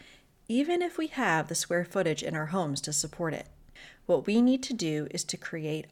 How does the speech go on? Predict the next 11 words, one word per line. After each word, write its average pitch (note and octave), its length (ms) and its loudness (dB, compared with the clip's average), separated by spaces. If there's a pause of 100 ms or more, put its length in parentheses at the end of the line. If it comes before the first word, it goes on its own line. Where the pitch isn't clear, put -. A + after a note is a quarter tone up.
(120)
artificial F#3+ 800 4
boundaries F3+ 920 2 (100)
around D#3+ 400 0
our A3+ 100 0
stuff C#3+ 460 -2 (420)
and F3 140 -2
decide D#3 580 2
on G#3 160 -4
how D3 300 -4
to D3+ 180 -8
contain E3+ 840 -2